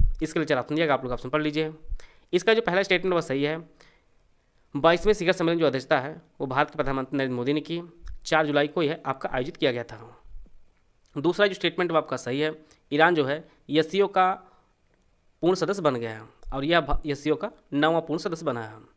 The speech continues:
और दो हज़ार तेईस को इसकी जो थीम रखी गई थी, एक सुरक्षित एससीओ की ओर जो इसकी थीम रखी गई थी। तो इसके जो तीनों स्टेटमेंट आपके सही हैं। तो इसका जो ऑप्शन डी है वो आपका सही है। अगला जो प्रश्न है,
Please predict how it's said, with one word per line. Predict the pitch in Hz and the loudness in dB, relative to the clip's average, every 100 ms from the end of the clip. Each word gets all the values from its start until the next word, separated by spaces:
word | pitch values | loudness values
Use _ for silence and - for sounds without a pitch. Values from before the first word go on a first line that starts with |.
| _ - | _ -8
और | 131 | -4
दो | 135 | 0
हज़ार | 135 | 0
तेईस | 135 165 | 2 0
को | 165 151 | -2 -6
इसकी | - | -6
जो | 131 - | -8 -4
थीम | 151 | -2
रखी | 151 127 | -2 -4
गई | 123 | -6
थी, | 151 165 - _ _ - | -8 -12 -16 _ _ 2
एक | 190 190 | 2 4
सुरक्षित | 160 156 180 165 | 0 0 -4 -6
एससीओ | 143 - 160 | -8 -2 -2
की | 151 | 0
ओर | 143 | 0
जो | 135 | 0
इसकी | 131 202 240 - _ - | -4 -6 -10 -14 _ -6
थीम | 185 | -4
रखी | 180 127 | -4 -6
गई | 117 | -8
थी। | - 110 | -10 -20
तो | - | -10
इसके | 143 - | -8 -4
जो | 180 | -6
तीनों | 165 156 | -2 -2
स्टेटमेंट | 175 151 139 135 | -2 -4 -6 -6
आपके | 127 220 - _ _ | -8 -12 -16 _ _
सही | - 139 170 | -4 -2 0
हैं। | 113 107 | -4 -10
तो | - 131 | -14 -12
इसका | - 165 | -4 0
जो | 147 | 0
ऑप्शन | 131 127 | 0 -4
डी | 123 | -4
है | 165 - - - _ | -4 -8 -20 -20 _
वो | 135 | -6
आपका | 139 262 | -4 -6
सही | - - 135 117 | -8 -4 -4 -4
है। | 110 113 - - - - - - _ _ _ - | -8 -16 -20 -14 -14 -14 -20 -20 _ _ _ -4
अगला | 147 185 | 0 2
जो | 202 | 4
प्रश्न | 202 196 | 2 0
है, | 180 190 | -2 -4